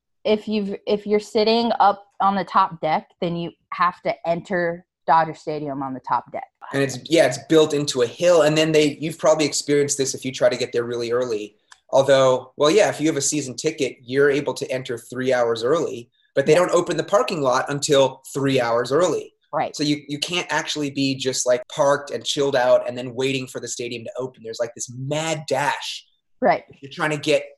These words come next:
Speaker 2: in early to catch a baseball or grab a spot for an autograph. People are sneaking in by foot and racing and leaving their cars on the street and being dropped off by friends. It, it's so dumb. It's a cool stadium. The team is amazing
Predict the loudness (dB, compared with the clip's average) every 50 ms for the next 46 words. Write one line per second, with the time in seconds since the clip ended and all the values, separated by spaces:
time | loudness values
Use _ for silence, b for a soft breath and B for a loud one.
0 | _ -8 -4 -2 -2 0 0 0 0 0 0 -2 -4 -6 -8 -10 -8 -8 -8 -6
1 | -4 -4 -4 -4 -6 -4 -2 -2 -2 -2 -2 -4 -2 -2 -2 -2 -4 -8 -6 -4
2 | -4 -4 -4 -6 -10 -8 -6 -4 -4 -4 -4 -4 -6 -6 -6 -8 -12 _ _ _
3 | -12 -10 -10 -6 -4 -4 -2 -2 -2 -4 -4 -4 -6 -8 -8 -8 -8 -6 -8 -8
4 | -8 -10 -12 -14 -16 -12 _ 0 4 4 4 4 2 -2 -8 -12 -10 -6 -6 -4
5 | -4 -4 -4 -4 -6 -6 -6 -8 -8 -6 -6 -6 -6 -6 -8 -8 -10 -8 -4 -2
6 | 0 0 0 -2 -4 -8 -8 -8 -8 -8 -6 -4 -2 -2 -2 -2 -4 -6 -10 -12
7 | -12 -10 -4 -2 0 0 0 2 0 0 0 0 -4 -10 -10 -12 _ _ 0 2
8 | 2 2 0 -2 -2 -4 -4 -4 -4 -4 -4 -4 -2 -2 -2 -2 0 2 6 6
9 | 8 8 6 6 4 2 0 -2 B B B B _ _ _ _ _ _ _ -2
10 | 0 0 0 -2 -4 -10 -12 -6 -4 -4 -4 -4 -6 -2 2 4 4 4 4 2
11 | 2 2 2 2 2 2 2 0 0 -4 -8 b b b b b b -14 -10 -8
12 | -6 -6 -4 -4 -4 -4 -2 -2 0 0 0 0 0 -4 -4 -6 -8 -12